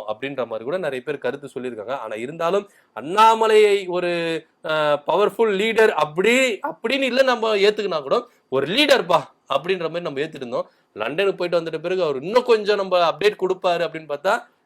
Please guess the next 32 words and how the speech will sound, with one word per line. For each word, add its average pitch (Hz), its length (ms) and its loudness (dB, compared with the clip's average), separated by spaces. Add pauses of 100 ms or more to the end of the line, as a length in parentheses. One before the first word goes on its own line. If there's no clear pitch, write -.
டிகிரேட் 214 360 2
மாரி 156 200 -2
தான், 156 460 0
இன்னும் 196 240 2
கீழே 196 240 0
தான் 180 120 2
இறங்குறாரு 147 420 -2
இந்த 131 180 -8
மாதிரி 135 280 -4
விஷயங்கள்ல 123 560 -8
வந்து. 107 220 -8 (300)
So, 135 140 0
அண்ணாமலை 196 400 0
சார் 170 180 -4
அவர்கள், 160 340 -4
நீங்க 135 180 -10
உண்மையிலேயே 165 380 -2
வந்து 165 260 -6
திமுக 156 340 -6
மேல 139 140 -4
உங்களுக்கு 127 300 -10
அவ்வளோ 147 300 -6
கோவம், 147 180 -2
அவரு, 131 200 -6 (340)
அவ-, 113 480 -4
அவரு 110 400 -6
சொன்ன 226 300 -4
வார்த்தைகள்லாம் 226 640 -2
வந்து 202 100 -10
பாத்தீங்கன்னா 175 340 -8
பயங்கரமா 160 340 -10
இருக்கும். 127 260 -12